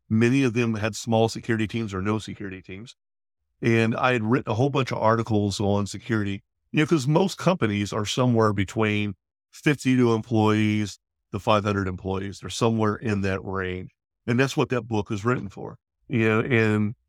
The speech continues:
that book was written for how to build your first security team. What policies should you write first? How to put together a budget? How to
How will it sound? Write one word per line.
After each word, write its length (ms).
that 260
book 240
was 180
written 240
for 200
how 80
to 80
build 260
your 80
first 220
security 300
team. 220
What 200
policies 640
should 220
you 80
write 280
first? 220
How 80
to 40
put 160
together 320
a 60
budget? 440
How 80
to 120